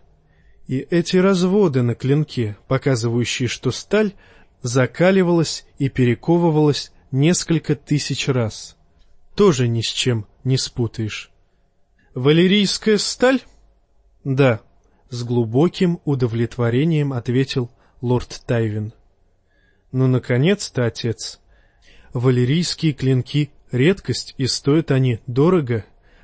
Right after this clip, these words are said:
Однако в мире их насчитывается несколько тысяч. В одних семи королевствах штук двести. Но дом Ланнистеров таковым не владел, и это не давало отцу покоя. У старых королей Скалы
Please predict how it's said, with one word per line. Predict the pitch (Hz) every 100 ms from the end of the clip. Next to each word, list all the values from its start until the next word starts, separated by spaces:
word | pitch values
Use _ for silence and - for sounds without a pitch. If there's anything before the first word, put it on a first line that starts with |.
| _ -
Однако | 127 135 151 147
в | 127 117
мире | 139 180 190
их | 196 160 -
насчитывается | 131 123 - 175 170 160 151 - 147 - - -
несколько | 139 - 160 160 190
тысяч. | - 143 - 113 - - _ _ -
В | 123
одних | 131 127 196 202
семи | - 156 156
королевствах | 175 143 123 127 160 - 156 151 - _
штук | - - 151 143 -
двести. | 127 147 160 117 - 127 101 _ _ _ - _ -
Но | 123
дом | 120 196 202
Ланнистеров | 202 208 202 - 196 185
таковым | - 147 131 117 147 160 - _ -
не | 131 135
владел, | 120 139 170 147 120 101 - _ _ _ -
и | 127
это | 165 -
не | 208 170
давало | 135 117 147 160
отцу | 131 - - 147
покоя. | 165 - - 113 104 139 _ _ _ _ _ _ -
У |
старых | 123 - 185 180 -
королей | 147 127 139 175
Скалы | - - 127 170 196